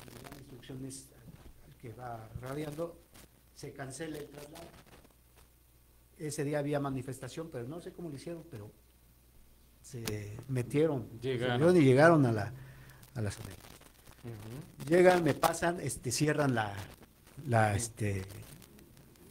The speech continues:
Speaker 1: cierran las puertas, me tienen a mí ahí solo.
Speaker 2: Ujú.
Speaker 1: Pra-,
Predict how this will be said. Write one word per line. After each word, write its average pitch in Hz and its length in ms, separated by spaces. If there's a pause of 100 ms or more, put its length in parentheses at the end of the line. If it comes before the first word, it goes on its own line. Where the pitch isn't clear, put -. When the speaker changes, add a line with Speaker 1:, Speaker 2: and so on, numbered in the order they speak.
Speaker 1:
cierran 175 280
las 135 120
puertas, 202 360
me 139 100
tienen 151 220
a - 20
mí 147 180
ahí 139 140
solo. 175 360 (540)
Speaker 2:
Ujú. 123 420
Speaker 1:
Pra-, 151 140